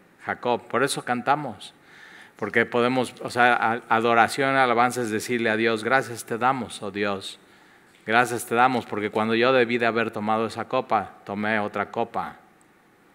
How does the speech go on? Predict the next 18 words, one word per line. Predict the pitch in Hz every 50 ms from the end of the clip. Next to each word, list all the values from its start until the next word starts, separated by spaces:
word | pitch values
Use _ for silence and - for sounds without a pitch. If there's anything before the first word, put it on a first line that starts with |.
| _ _ _ _ _ _
la | 104 101 101
copa | - - - - 110 107 - 110 104
de | 98 95 -
comunión | 95 98 101 101 104 104 101 101 95
con, | - 98 95 92 87 85 80 - - _ - - - - _ _ -
contigo". | - 98 95 87 - 117 113 98 90 80 76 - - - _ _ _ _ _ _ _ _ _ _ _ _ _ _ _ _ _ - - - - - - -
Y | 107 113
nunca | 120 135 151 151 156 151 151
te | 151
olvides, | 123 120 117 127 123 120 107 101 - 117
"A | 117
este | 120 117 - 147 131
humilla | 123 120 117 117 113 113
y | 110 104
a | 101
aquel | 95 - - 113 110
enaltece". | 110 107 101 95 95 98 - 104 98 95 - 107 90 92
Él, | 95 92